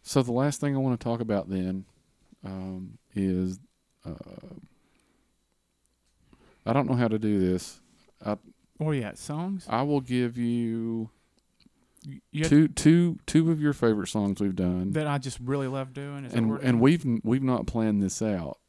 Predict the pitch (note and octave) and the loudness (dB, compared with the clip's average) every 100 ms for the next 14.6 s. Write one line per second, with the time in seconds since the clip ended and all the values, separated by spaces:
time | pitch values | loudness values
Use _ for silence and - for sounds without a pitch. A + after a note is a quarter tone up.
0 | _ B2+ A#2 A#2 C3 A2 A2+ A2+ A2+ A2+ | _ -20 -20 -20 -18 -8 -2 0 0 0
1 | G3+ E3+ F#3+ G3 F#3+ G3 E3 C#3+ D3+ F3 | 8 12 12 12 12 10 6 4 0 0
2 | D#3+ C3 D#3+ C#3 C#3 D3 D3 F3 E3 D3+ | -2 -4 -4 -2 2 4 6 6 6 6
3 | C#3+ C#3+ - C3+ C3+ B2 C3 B2 A#2 - | 6 6 6 4 4 2 0 0 -4 -4
4 | A#2+ A2 G2 A#2 A2+ G2+ D#3 D#3+ C#3+ C#3 | -4 -4 -6 -6 -4 2 6 6 4 2
5 | D#3+ F#3 D3 B2+ - C3 G2 - - - | 2 2 2 0 0 -4 -4 -8 -16 -20
6 | - _ _ _ - _ _ - F3 C3+ | -20 _ _ _ -20 _ _ -2 -2 -2
7 | C3 - D#3 C3 G2+ - A#2+ - C#3 C#3 | -4 -4 -2 -2 -2 -6 -4 0 2 2
8 | D3 C#3+ C3 C3+ C3 B2 A#2+ B2 C3 B2 | 2 2 4 4 4 2 0 0 2 2
9 | A2+ - C3+ - - A#2+ A2 A#2+ B2 B2 | 2 0 -2 -2 -2 0 0 -2 -2 0
10 | A#2+ A#2 G2 - - - - D#3+ E3 A#2 | 0 0 -4 -4 -12 -20 -14 -12 -10 -12
11 | - _ _ _ C#4 D#4 - G2+ G2+ A#2 | -14 _ _ _ -20 -20 -10 -4 -2 -2
12 | - _ _ _ D#3+ G3 G3 F3+ C#3+ - | -6 _ _ _ 0 2 4 2 2 -4
13 | _ _ _ _ _ D3 B2+ E3+ - D#3 | _ _ _ _ _ -4 0 0 0 -2
14 | D#3+ D3 D3 C3 B2+ | -2 -2 -2 -4 -4